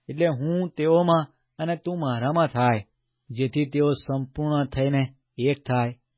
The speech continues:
અને જગત જાણે કે તેં મને મોકલ્યો છે, અને જેમ તે મારા પર પ્રેમ રાખ્યો છે, તેમ તેઓના પર પણ પ્રેમ રાખ્યો છે. હે પિતા,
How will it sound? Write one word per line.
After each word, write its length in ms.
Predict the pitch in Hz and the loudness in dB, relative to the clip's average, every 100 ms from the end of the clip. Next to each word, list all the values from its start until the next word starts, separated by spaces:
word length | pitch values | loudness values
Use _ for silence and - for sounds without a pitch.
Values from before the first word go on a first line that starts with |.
| _ _ | _ _
અને 140 | 139 160 | -2 -2
જગત 340 | 135 135 165 165 | 0 2 2 2
જાણે 340 | 139 131 156 160 120 _ _ _ | 0 2 2 2 -2 _ _ _
કે 100 | 127 120 | -6 -6
તેં 400 | - 131 151 156 | -4 0 2 2
મને 200 | 151 147 | 0 -2
મોકલ્યો 480 | 135 120 120 135 160 | -2 -4 -2 2 2
છે, 160 | 156 127 - _ _ _ 131 | 0 -6 -10 _ _ _ -6
અને 160 | 147 131 | -4 -4
જેમ 440 | 117 127 156 160 | -4 -2 -2 -2
તે 220 | 139 156 | -2 -2
મારા 280 | 151 147 151 | 0 2 2
પર 160 | 143 135 | 0 -2
પ્રેમ 320 | - 135 156 | -2 -2 2
રાખ્યો 380 | 160 160 - 180 | 4 2 0 -2
છે, 180 | 180 175 _ _ _ _ - | -2 -8 _ _ _ _ -4
તેમ 360 | 143 156 165 147 | 0 2 2 -2
તેઓના 540 | 131 135 156 156 156 | -2 0 2 0 -2
પર 220 | 143 147 | 0 -2
પણ 240 | 139 143 143 | 0 -4 -4
પ્રેમ 340 | - 123 143 | -4 -4 -2
રાખ્યો 400 | 123 110 - 147 | -4 -4 -4 -4
છે. 140 | 147 135 _ _ _ _ _ _ - | -4 -8 _ _ _ _ _ _ 0
હે 180 | 135 180 | 2 2
પિતા, 600 | 156 135 123 143 156 | 0 -2 0 2 2